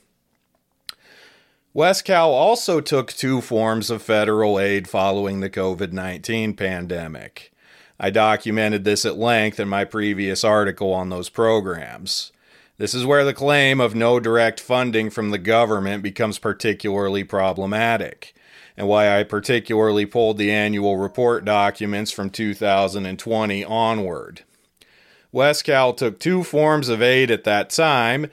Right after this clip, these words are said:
made available by federal appropriations passed in two thousand twenty and two thousand twenty-one.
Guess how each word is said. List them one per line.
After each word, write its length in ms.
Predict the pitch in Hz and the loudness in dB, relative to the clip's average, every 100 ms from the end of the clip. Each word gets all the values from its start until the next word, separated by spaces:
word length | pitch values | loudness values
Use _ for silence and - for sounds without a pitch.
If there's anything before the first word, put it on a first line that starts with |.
| _ _ - | _ _ -2
made 200 | 120 117 | 0 2
available 580 | 107 110 110 110 107 104 | 2 4 4 2 2 2
by 180 | 104 | 2
federal 520 | 101 113 107 104 104 101 | 2 2 2 2 2 0
appropriations 1120 | 98 101 95 101 101 110 110 107 95 98 98 | 0 -2 -2 -4 -2 0 0 -4 -6 -8 -6
passed 440 | 98 95 95 - | -2 -2 -2 -6
in 80 | 95 | -10
two 240 | 98 101 | -8 -8
thousand 500 | 95 101 95 85 92 | -4 -2 0 -2 -8
twenty 540 | - 107 98 92 98 104 | -8 -6 -6 -6 -4 -4
and 120 | 95 | -4
two 200 | 104 92 | -6 -6
thousand 440 | 101 92 90 95 | -4 -4 -4 -8
twenty-one. 1040 | 92 85 82 - 87 101 117 110 87 80 | -12 -14 -14 -12 -8 -2 0 0 -2 -8